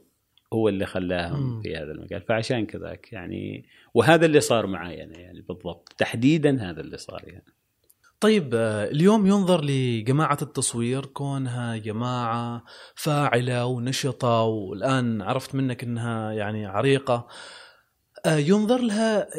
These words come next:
Speaker 2: آم، نظرة أيضا مختلفة، لأنها اليوم أصبحت ما فقط تخرج،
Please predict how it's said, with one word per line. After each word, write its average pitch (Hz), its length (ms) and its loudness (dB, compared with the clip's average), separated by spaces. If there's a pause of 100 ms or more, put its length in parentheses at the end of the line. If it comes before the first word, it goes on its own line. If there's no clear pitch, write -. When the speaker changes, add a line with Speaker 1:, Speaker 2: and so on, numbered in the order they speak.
Speaker 2:
آم، 143 580 -2
نظرة 208 680 0
أيضا 202 180 0
مختلفة، 196 640 0
لأنها 170 500 0
اليوم 185 340 0
أصبحت 185 540 0
ما 220 120 2
فقط - 420 -4 (320)
تخرج، 143 500 -2